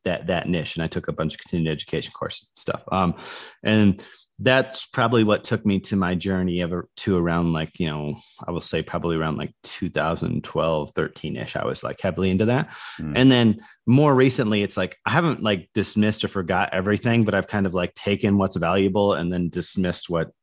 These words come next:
Speaker 1: isn't valuable because
Speaker 2: Yeah.
Speaker 1: I, I think, like, every niche in this industry, it's like there are th-,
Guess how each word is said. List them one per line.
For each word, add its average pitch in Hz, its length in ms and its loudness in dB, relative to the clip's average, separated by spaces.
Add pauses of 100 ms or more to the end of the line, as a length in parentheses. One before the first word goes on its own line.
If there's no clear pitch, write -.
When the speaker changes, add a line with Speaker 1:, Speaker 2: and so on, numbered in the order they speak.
Speaker 1:
isn't 92 300 0
valuable 98 420 2
because 95 400 -2 (340)
Speaker 2:
Yeah. - 840 -6
Speaker 1:
I, 127 120 2
I 131 40 2
think, 143 220 2
like, 117 180 4
every 113 320 2
niche 113 280 4
in 113 80 4
this 113 180 2
industry, 117 400 2
it's 113 160 -4
like 90 180 0 (240)
there 104 200 4
are 101 180 4
th-, - 120 -8